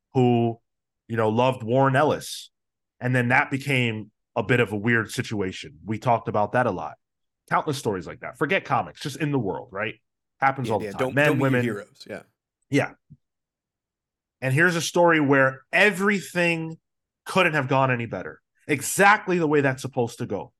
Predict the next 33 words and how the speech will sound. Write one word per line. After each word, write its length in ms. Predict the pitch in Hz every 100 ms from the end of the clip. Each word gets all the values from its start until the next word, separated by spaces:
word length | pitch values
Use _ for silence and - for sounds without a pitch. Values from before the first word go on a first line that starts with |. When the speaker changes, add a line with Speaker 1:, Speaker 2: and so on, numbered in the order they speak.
| _ _ _ _ _ _ _ _ _ _ -
Speaker 1:
And 120 | 151
it's 160 | 151 -
beautiful 440 | 135 185 147 117
to 120 | - 82
me. 200 | 65 _ _ _
And 100 | 117
I 40 | 123
love 280 | 127 139
that 200 | 120 95
Jimmy 240 | - 120 110
Palmiotti 520 | 120 107 101 95 92
shared 320 | - 127 139
that 140 | 95 -
story. 360 | - 71 64 _ _ _ _ _ _ _ -
Um, 440 | 104 107 95 92 _ -
what 220 | 117 160
an, 180 | 156 113
what 140 | 147
a 20 |
remarkable 520 | 165 143 135 151 139 127
man. 360 | 123 151 - _ _ _ _ _ _ _ _ _ -
Speaker 2:
Uh, 140 | 107
Dan 220 | 113 131
Slott 260 | 123 120 104
shared 200 | - 101
a 20 |
good 120 | 101
story 240 | - 101 95
too 240 | 98 98
that 220 | 101 82 -
I, 40 |
I, 280 | 104 104
I 40 | 104